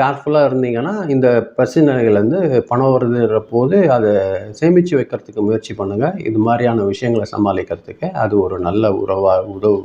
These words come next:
உதவியா இருக்கும். உங்க ஃப்ரெண்ட்ஸ் கூட,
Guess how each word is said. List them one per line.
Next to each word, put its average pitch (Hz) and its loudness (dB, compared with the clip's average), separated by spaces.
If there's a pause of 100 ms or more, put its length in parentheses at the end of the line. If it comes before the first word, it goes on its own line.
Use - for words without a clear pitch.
உதவியா 107 0
இருக்கும். - -10 (1700)
உங்க 185 4 (540)
ஃப்ரெண்ட்ஸ் 233 0 (120)
கூட, 175 4